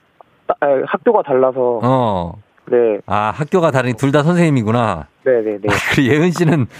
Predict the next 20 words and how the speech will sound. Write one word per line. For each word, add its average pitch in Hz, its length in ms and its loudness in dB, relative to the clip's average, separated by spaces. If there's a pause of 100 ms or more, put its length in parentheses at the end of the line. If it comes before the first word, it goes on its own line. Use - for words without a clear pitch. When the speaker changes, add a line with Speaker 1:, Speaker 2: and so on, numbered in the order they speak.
(200)
Speaker 2:
여-, 113 40 2
예은 135 260 2
씨는 160 160 0
몇 120 160 2
학년 156 200 0
담임이에요? 90 680 -2 (680)
Speaker 1:
일 151 120 2
학년이요. 120 520 -2
Speaker 2:
일 135 160 4
학년? 175 720 0 (280)
Speaker 1:
네. 120 300 2
Speaker 2:
아, 123 440 0
예은 127 320 0
씨 139 160 -2
일 139 80 2
학년, 135 440 0
웅비 127 260 0
씨 120 160 -4
육 110 160 -2
학년. 123 500 0